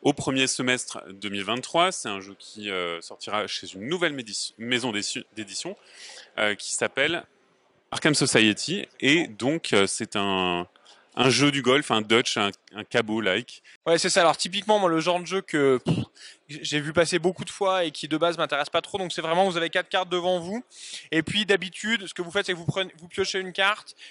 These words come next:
Speaker 2: et soit vous l'échangez avec une carte de, parmi celles qui sont, qui sont cachées devant vous, vous savez p-, jamais bien lesquelles c'est, euh, soit vous la défaussez tout de suite. Et le but,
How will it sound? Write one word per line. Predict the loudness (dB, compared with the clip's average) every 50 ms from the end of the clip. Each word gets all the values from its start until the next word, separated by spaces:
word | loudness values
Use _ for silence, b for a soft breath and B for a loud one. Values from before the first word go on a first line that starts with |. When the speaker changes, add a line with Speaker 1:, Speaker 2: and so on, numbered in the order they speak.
| B
Speaker 2:
et | -6 -2
soit | 2 2 2 2
vous | 2 0
l'échangez | -4 -4 -4 -6 -6 -4 -4
avec | -4 -4 -4
une | -6 -10 -4
carte | -2 -2 -2 -2 -4
de, | -8 -6
parmi | -6 -6 -6 -6 -6
celles | -8 -10 -10
qui | -10 -12
sont, | -12 -12 -14 -18 _ _
qui | _ -14 -10
sont | -10 -6 -6
cachées | -6 -6 -6 -6
devant | -6 -6 -6
vous, | -6 -8
vous | -8
savez | -4 -4 -4 -4
p-, | -6 -12 -20 _ _ _ -20 -16 -12
jamais | -10 -6 -6 -6 -6 -6 _ _ -8
bien | -6 -4 -4
lesquelles | -4 -4 -4 -6 -6
c'est, | -4 -2 -2 -4 -4 B B B B B B B B _ -2
euh, | 0 2 2
soit | 2 2 4 4 4 4
vous | 2
la | 0 0
défaussez | 0 -2 -2 -2 -2 -2 -2
tout | -2 -4 -8
de | -10
suite. | -12 -12 -12 -10 -6
Et | 0 2
le | 2 2
but, | 4 4 2 2 2 0 -6 -10